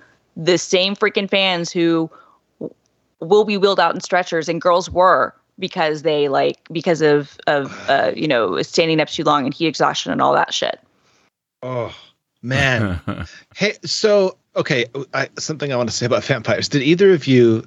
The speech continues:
Speaker 2: see the Jim Jarmusch movie, Only Lovers Left Alive, which is a, um, vampire movie?
Speaker 3: No.
Speaker 2: I didn't.
Speaker 1: No.
Speaker 2: I didn't, but I'm,
Speaker 3: Didn't
Speaker 2: I'm,
Speaker 3: he
Speaker 2: I
Speaker 3: also do the one more recently with, uh
Speaker 2: He did a,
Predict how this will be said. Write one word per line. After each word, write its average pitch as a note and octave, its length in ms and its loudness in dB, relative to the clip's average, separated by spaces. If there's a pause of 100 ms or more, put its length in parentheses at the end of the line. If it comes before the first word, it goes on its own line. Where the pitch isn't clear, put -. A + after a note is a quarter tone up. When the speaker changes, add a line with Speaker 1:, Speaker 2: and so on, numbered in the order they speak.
Speaker 2:
see B2+ 320 2
the A2 120 0
Jim A#2 300 2
Jarmusch G#2 600 0
movie, G#2 640 2
Only G2+ 260 2
Lovers G2 380 2
Left G2+ 220 2
Alive, G2 460 2
which G#2 200 0
is F#2 180 0
a, F#2+ 380 4 (360)
um, F#2 480 2 (120)
vampire G2+ 360 0
movie? G#2+ 360 0 (800)
Speaker 3:
No. A#2 360 -2
Speaker 2:
I - 20 4
didn't. F#3+ 100 2
Speaker 1:
No. G3+ 240 -2 (340)
Speaker 2:
I D#3 80 0
didn't, C#3+ 440 0
but C3+ 100 2
I'm, B2 160 0
Speaker 3:
Didn't A#2+ 200 -2
Speaker 2:
I'm, B2+ 140 0
Speaker 3:
he G3+ 280 2
Speaker 2:
I - 20 2
Speaker 3:
also B2+ 400 2
do C#3+ 260 2
the C3 120 0
one A#2 260 2
more A2+ 220 4
recently G#2+ 580 0
with, G#2 420 0
uh G#2 120 0
Speaker 2:
He G2+ 140 0
did D3 160 2
a, D#3+ 160 2